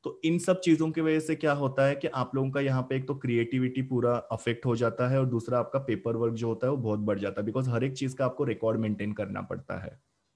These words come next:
ओके, तो रिकॉर्ड, इसके लिए आप लोग देखते हो कि बहुत सारे गवर्नमेंट के डिपार्टमेंट्स होते हैं, वहाँ पे काफी सारे पेपर्स पड़े रहते हैं, because वो जरूरी होता है। अगर किसी ने भी डिमांड किया, तो वो पेपर हम लोग को वहाँ पे दिखाना पड़ता है। ओके, तो बहुत सारा यहाँ पे पेपर वर्क वगैरह करना पड़ता है।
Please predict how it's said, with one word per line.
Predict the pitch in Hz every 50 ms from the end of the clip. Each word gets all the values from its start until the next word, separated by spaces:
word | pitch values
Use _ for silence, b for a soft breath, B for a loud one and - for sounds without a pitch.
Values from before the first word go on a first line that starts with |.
| _ _ _ _ -
ओके, | 107 - - 156 190 b b b b b b -
तो | 127 127 127
रिकॉर्ड, | 127 123 - - 127 127 127 - -
इसके | 127 123 - -
लिए | 135 139
आप | 131 131 135
लोग | 135 135 127
देखते | 127 120 - 131
हो | 127
कि | 127 143
बहुत | 127 110 110 113 120 123
सारे | - 123 127 123
गवर्नमेंट | 120 117 113 110 117 117 120 -
के | 120
डिपार्टमेंट्स | 113 107 - 110 110 110 - 113 117 117 -
होते | 117 110 - 123
हैं, | 117
वहाँ | 113 113 110
पे | 113 - 131
काफी | 135 120 104 - - 120
सारे | - 120 123
पेपर्स | 131 127 120 107 107 - 117 113 - -
पड़े | 113 110 110
रहते | 110 110 101 - 123
हैं, | 123
because | 123 - 131 131 127 127
वो | 131 147 151
जरूरी | 135 123 127 117 110 120 131 131 139
होता | 139 120 107 95 - 98 95 92
है। | 95 90 80 - B B B B B B B B
अगर | 110 113 120
किसी | 127 127 135 127 131 139
ने | 135 135
भी | 139 143
डिमांड | 131 127 117 120 117 120 127 127
किया, | 131 131 127 127
तो | 127 135 131
वो | 131 131
पेपर | 127 127 113 - 123 120
हम | 123 120 117
लोग | 120 120
को | - 127
वहाँ | 123 117 117 113
पे | - 131
दिखाना | 127 117 101 - 110 104 107 104
पड़ता | 95 98 95 - - - 85
है। | 92 87 82 - - _ _ _ _ _ _ _ _ _ - -
ओके, | 107 - 151 170 b b b b b _ -
तो | 127
बहुत | 110 107 120 113 117 143 151 -
सारा | - 143 139 143
यहाँ | 139 135 127 127
पे | 123 - 143
पेपर | - - 123 107 - - 110
वर्क | 113 113 110 107 113
वगैरह | 110 107 110 - -
करना | - - 104 98 98 98
पड़ता | 92 - - - - - 95 92
है। | 90 87 -